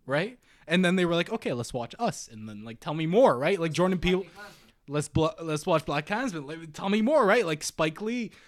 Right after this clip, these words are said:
Speaker 1: Jordan Peele, whatever it is, right? Like, everyone rode that wave, right? If Bong Joon-ho all of a sudden starts making horror movies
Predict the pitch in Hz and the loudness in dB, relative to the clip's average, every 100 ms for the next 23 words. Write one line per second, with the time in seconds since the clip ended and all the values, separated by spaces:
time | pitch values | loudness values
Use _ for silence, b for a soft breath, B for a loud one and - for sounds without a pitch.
0 | B 151 185 180 202 240 151 156 214 233 | B -2 0 0 2 2 2 2 2 0
1 | 180 135 120 165 165 151 - 175 175 202 | -2 -4 -4 -6 -6 -10 -12 -8 -4 -2
2 | 202 175 160 180 185 156 185 196 156 220 | -2 -2 -2 0 -2 -2 -2 -2 -2 -2
3 | 277 214 143 160 214 220 B B 165 143 | 0 -2 -2 -2 -2 -4 B B -6 4
4 | 180 226 214 208 180 180 151 170 175 151 | 6 6 4 2 2 0 0 0 0 -2
5 | 165 147 127 - 151 147 165 147 156 135 | -2 -2 -4 -6 -4 -4 -4 -6 -4 -4
6 | 147 143 117 107 110 | -2 -2 -2 -6 -12